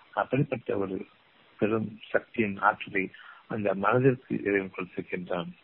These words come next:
எந்த வகையில் பயன்படுத்த முடியுமோ அந்த வகையில் பயன்படுத்திக் கொள்ளுங்கள் என்று. ஒரு நாட்டின் அரசன் தான் ஒரு கனவை காண்பதாக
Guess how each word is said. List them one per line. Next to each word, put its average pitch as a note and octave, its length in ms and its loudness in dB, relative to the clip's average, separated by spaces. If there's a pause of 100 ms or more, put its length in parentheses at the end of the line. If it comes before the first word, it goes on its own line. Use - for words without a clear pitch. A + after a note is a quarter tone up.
(400)
எந்த B2+ 340 2
வகையில் C#3 440 4
பயன்படுத்த A#2+ 500 -2
முடியுமோ A2+ 340 2
அந்த G#2 200 0
வகையில் G2+ 320 2
பயன்படுத்திக் F#2 480 -6
கொள்ளுங்கள் F#2 280 -6
என்று. F#2 220 -6 (3250)
ஒரு C#3 160 8
நாட்டின் E3+ 360 6
அரசன் C3+ 520 4 (4000)
தான் C3 380 2 (120)
ஒரு A2+ 220 0
கனவை A#2 360 2
காண்பதாக G2+ 520 0